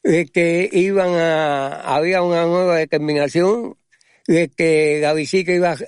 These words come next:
ca-, iba a ser en adelante cada seis meses y la, el paquete que, que nos trae la familia de aseo personal,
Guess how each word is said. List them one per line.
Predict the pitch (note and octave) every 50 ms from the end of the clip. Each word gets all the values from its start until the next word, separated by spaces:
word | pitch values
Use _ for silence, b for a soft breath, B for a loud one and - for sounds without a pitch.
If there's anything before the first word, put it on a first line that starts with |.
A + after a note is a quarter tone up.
| - D3+
ca-, | - F3 E3 F3 E3+ D#3+ D#3 E3+
iba | E3+ E3+ F3 D#3+
a |
ser | - - F3+ F3+ E3+
en | D#3+ D3+ D3+ D3+ D3+
adelante | D3 D3 D3+ D3+ D3+ E3 E3+ F#3 F#3 E3 F3+ C3+
cada | - D#3+ D#3 D3+
seis | - - E3 D#3 D3
meses | D3 F#3 G3+ G#3 G3+ - A3+ G3 D#3+ - _ _ _ b b b b b
y | b - D#3 D#3
la, | D3+ D#3 D3+ D3+ D3 C#3+ C3+ C3+ C3+ C3+ - -
el | E3+ C#3+ C#3+
paquete | A#2+ - D#3+ D3+ D3 F#3 F#3 -
que, | - E3+ D#3+ D#3 D3 -
que | D#3+ D3+ D3 C#3+
nos | D3 C#3 - -
trae | F3 E3+ F3
la | F3 E3 D3
familia | - D#3 D3+ D#3 F3+ F#3 F#3 F3+ D#3+ D#3 C#3+
de | C#3+ C#3+ C#3
aseo | C3+ C3+ - E3 E3 E3+ C#3+
personal, | C#3 D#3+ C#3 - - C#3+ D#3 F3 F#3 F#3+ F#3+ F#3+ F#3 E3+ E3 C#3+